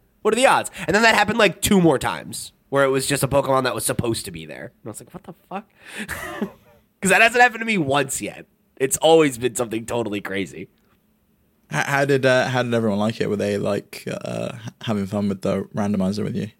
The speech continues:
Speaker 1: Yeah, yeah. It seemed like everybody was, was getting on well with it. Um, I think they were, they were as surprised as I was about some of the stuff.
Speaker 2: <laughs>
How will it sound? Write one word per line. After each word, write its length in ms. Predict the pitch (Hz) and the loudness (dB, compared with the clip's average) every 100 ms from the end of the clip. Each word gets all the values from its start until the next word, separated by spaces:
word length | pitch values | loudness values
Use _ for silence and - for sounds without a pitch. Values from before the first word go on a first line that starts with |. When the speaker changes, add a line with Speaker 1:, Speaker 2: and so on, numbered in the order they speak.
| _ _ _ _ | _ _ _ _
Speaker 1:
Yeah, 320 | - 269 269 | 0 4 4
yeah. 240 | 175 180 147 | 4 4 2
It 80 | 139 | 0
seemed 200 | 175 147 | 0 2
like 120 | 113 | 2
everybody 340 | 110 110 107 | 0 2 2
was, 220 | 104 101 | 0 -4
was 220 | - 110 98 | -4 -4 -2
getting 180 | 101 | -2
on 200 | 95 95 | -2 -4
well 160 | 92 92 | -4 -4
with 120 | 90 | -4
it. 220 | 90 85 - | -4 -8 -8
Um, 560 | 90 95 90 90 85 82 - _ _ _ - | -6 -4 -4 -6 -10 -12 -20 _ _ _ -4
I 60 | 120 | 0
think 140 | 139 | 2
they 120 | 127 | 4
were, 200 | 120 113 | 4 2
they 160 | 110 110 | 0 0
were 100 | 104 | 0
as 180 | 98 90 | 0 -2
surprised 540 | 98 - 98 92 85 | -6 -2 -2 -2 -6
as 100 | 90 | -6
I 140 | 90 | -4
was 180 | 92 90 | -4 -4
about 260 | 92 90 - | -8 -10 -8
some 140 | 101 | -8
of 60 | 90 | -8
the 80 | 87 | -8
stuff. 380 | - 85 - | -8 -8 -6
Speaker 2:
<laughs> 60 | - | 0